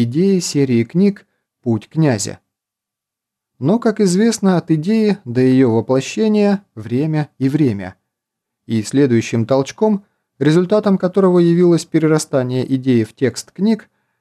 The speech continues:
оказалось моё знакомство с другой книгой под названием «Проект Россия». Впервые я узнал об этой книге из поста на моём сайте.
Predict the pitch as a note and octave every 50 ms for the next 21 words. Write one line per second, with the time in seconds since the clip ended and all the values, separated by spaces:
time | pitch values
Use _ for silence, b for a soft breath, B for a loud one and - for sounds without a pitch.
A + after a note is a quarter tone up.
0 | _ _ - C3 B2 - D#3 D3+ F#3 A#3 A#3+ A#3 A3 G#3 - D3+ C#3+ C#3+ E3 G3+
1 | F#3+ D3 D3 C#3 C3+ - - G#3+ A3 G#3 - - G3 G3 G3 F#3+ F3 - _ -
2 | D#3 D#3+ F3 G3+ G#3+ G3 D#3 B2 G#2 G#2 G2+ _ D3 C#3+ A#2+ G2 G#2 F#2+ F#2 -
3 | _ _ _ _ _ _ _ _ _ _ _ _ _ _ - A2+ G#2+ A2+ G#2+ G#2
4 | G#2 A2+ B2+ B2+ C3 B2+ C3 B2 A#2+ A#2+ - _ _ _ - A#2 A2+ A2 A2+ A2
5 | G#2+ - - _ - A#2+ B2+ B2 - - - - A#2 G#2+ G2+ F#2 - _ _ _
6 | _ _ _ _ _ _ _ _ _ _ _ _ _ _ _ _ _ _ _ _
7 | _ - C#3+ C#3+ G3+ A3+ G#3 D3 A#2+ A#2+ C#3 D3+ D#3+ D3+ D3+ E3+ E3+ E3 D#3+ D3+
8 | D3+ D#3 D3+ - D3+ C#3+ - F#3 G#3 G#3+ G3 G3 F#3+ F3 E3+ - - C#3+ - -
9 | - C#3+ C#3 C#3+ - - G3+ G3+ F#3+ F3+ E3 E3 D#3+ E3 F3 E3+ E3 - - C#3
10 | A2+ G#2+ - - A2+ G2+ -